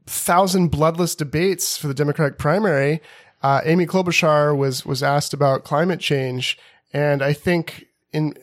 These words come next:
I don't know if it was in the question or someone else's answer, discussing, like, displacement and how people are gonna have to, like, mo-, you know, move from the coast and all these, like,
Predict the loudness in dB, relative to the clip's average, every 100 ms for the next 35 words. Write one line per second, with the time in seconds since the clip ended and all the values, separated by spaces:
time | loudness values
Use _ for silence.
0 | -10 -6 -4 -4 -4 -4 -4 -4 -4 -4
1 | -2 -2 -2 -4 -2 -2 -4 -6 -2 -2
2 | -2 -2 -2 -4 -12 -20 _ -8 -6 -2
3 | -2 0 -2 -2 -4 -6 -6 -6 -4 -4
4 | -4 -4 -4 0 0 -2 -6 -4 -6 -6
5 | -6 -4 -6 -6 -6 -8 -4 -4 -2 -4
6 | -4 -2 -2 -4 -14 -12 0 2 4 2
7 | -2 -4 -4 -4 0 2 2 2 2 2
8 | 2 -2 -2 -6 -8